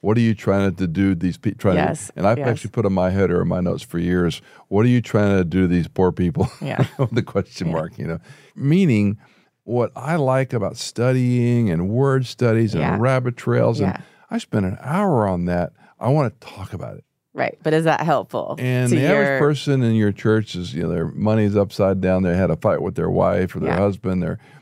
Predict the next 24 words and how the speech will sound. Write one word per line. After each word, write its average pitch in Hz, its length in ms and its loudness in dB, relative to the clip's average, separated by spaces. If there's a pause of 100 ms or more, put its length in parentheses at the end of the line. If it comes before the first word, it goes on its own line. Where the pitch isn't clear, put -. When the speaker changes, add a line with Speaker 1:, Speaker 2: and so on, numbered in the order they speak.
(120)
Speaker 1:
got 110 160 -2
a 98 60 -2
teenage 98 540 -4 (280)
child 95 380 -2
breaking 92 300 -4
their 82 160 -4
heart. 92 320 0
Speaker 2:
Yeah. - 120 -4
Speaker 1:
They 85 140 -6
got 85 160 -6 (280)
three 110 200 -4
kids 92 260 -6
in 85 180 -8
diapers. 104 540 -2 (320)
You 139 100 -4
know, 123 240 0
they 160 200 0
don't 185 100 0
really 107 180 0
care 98 300 0
about 87 300 0
the - 80 -12
synoptic 80 520 -2
problem. 80 460 0